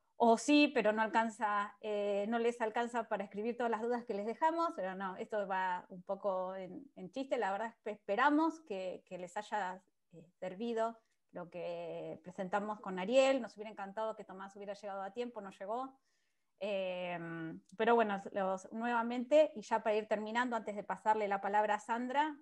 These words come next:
que ella hace el cierre, eh, entonces los esperamos en la acnic treinta y cinco el martes once en el Foro Público de Políticas para poder discutir.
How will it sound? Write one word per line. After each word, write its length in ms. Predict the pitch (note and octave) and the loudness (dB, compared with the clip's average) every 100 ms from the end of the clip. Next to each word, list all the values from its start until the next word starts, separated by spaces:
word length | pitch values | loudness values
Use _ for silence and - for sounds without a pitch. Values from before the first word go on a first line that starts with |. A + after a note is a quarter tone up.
| - | -14
que 100 | F#3 | -16
ella 180 | G3 | -12
hace 160 | G#3 - | -12 -12
el 100 | G3 | -14
cierre, 560 | - B3+ C4 D4+ D#4+ D#4+ _ _ _ _ - | -6 -4 0 2 2 -2 _ _ _ _ -8
eh, 720 | G3 F#3+ F3+ F3 E3+ E3 - | -6 -6 -6 -6 -6 -6 -2
entonces 580 | G3+ G3 A3+ A3+ B3 A#3 | -2 4 2 4 2 0
los 160 | G3 | -2
esperamos 680 | G3+ - G3+ G#3+ G3+ G3 - - | -4 -2 2 2 2 -6 -10 -12
en 360 | G3+ F#3+ F3+ F#3 | -8 -6 -4 -4
la 60 | |
acnic 260 | G3 G#3 G#3 | -4 -4 -6
treinta 300 | A3+ A3 G3+ | -6 -4 -4
y 80 | F3+ | -6
cinco 420 | - A3 A3 A3+ | -6 -4 0 0
el 140 | G3 | 0
martes 560 | G3+ A3 A#3+ - A#3 - _ - | 0 -2 -2 -2 -2 -4 _ 2
once 560 | B3 C4+ C4+ C4+ D4+ | 4 6 4 4 2
en 140 | G#3+ G3+ | 2 -8
el 80 | G3+ | -8
Foro 280 | A#3 A3+ | -6 -6
Público 380 | G#3+ A3+ A#3+ A#3+ | -6 -6 -4 -2
de 120 | G3+ | -4
Políticas 520 | F#3 G3+ A3 A#3+ A3 - | -4 -8 -8 -8 -8 -8
para 220 | - F3 F3+ | -6 -8 -6
poder 400 | F#3 G3+ G3+ G3+ _ _ _ _ - | -4 -2 -4 -8 _ _ _ _ -8
discutir. 480 | A3+ B3 A3+ D#4+ | -4 -4 0 0